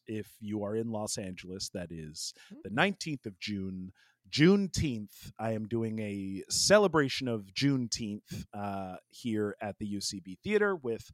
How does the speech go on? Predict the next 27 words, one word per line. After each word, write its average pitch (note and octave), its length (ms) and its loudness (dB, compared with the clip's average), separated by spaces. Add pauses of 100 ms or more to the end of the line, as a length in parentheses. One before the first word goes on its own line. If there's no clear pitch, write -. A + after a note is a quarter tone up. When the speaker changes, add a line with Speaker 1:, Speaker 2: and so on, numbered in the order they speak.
(260)
Speaker 1:
a G#2+ 100 -2
whole C#3 280 2
bunch B2 260 0
of A#2 100 -2
other A2+ 360 0
Black G#2 420 -6
Speaker 2:
Nice. - 160 -10
Speaker 1:
performers, G2 840 -6
and F2+ 400 -14 (160)
I'm E2+ 280 -16
very A#2 280 0
excited F#2 400 -12
for F#2+ 260 -8
it. F2+ 100 -16 (360)
Um, G2 360 -6
doing, A#2 260 0 (140)
doing C3 180 0
a A2+ 40 -6
sketch - 440 -6
with A2+ 340 -4 (300)
my A2+ 80 -2
buddy G#2+ 300 -4
Marcus, F#2+ 720 -8 (100)
uh, E2 280 -14
that F#2 100 -14
he F#2+ 180 -10
wrote, F2 540 -10